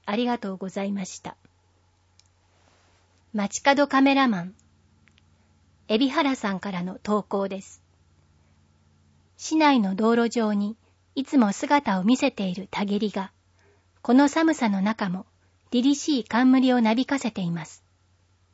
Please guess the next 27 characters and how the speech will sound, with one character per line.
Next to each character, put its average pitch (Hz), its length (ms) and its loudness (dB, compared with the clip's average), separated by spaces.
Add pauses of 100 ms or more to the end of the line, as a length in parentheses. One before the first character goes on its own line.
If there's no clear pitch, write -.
(480)
タ 220 140 2
ゲ 262 120 4
リ 277 140 6
は 269 220 4
冬 311 240 2
鳥 277 200 4
な 202 140 2
の 196 140 0
で、 - 180 -10 (640)
暖 254 200 0 (120)
か 277 120 2
く 240 100 0
な 214 120 2
る 208 100 -4
と 196 120 -4
渡 208 220 0
っ 254 60 -6
て 285 120 -4
い 294 40 0
っ - 20 -4
て 277 120 -2
し - 140 -4
ま 208 120 2
い 208 60 2
ま 214 100 2
す 220 160 -6
が、 185 180 -8